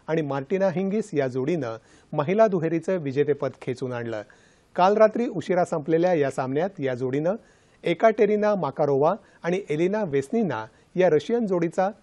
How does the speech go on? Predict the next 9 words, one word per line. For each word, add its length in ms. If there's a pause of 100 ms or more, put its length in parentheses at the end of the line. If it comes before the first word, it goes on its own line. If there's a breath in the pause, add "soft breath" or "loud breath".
(200)
सहा 220
तीन, 280 (260)
सहा 200
चार 360 (300 soft breath)
असा 200
सरळ 280
सेटमध्ये 460
पराभव 380
केला. 320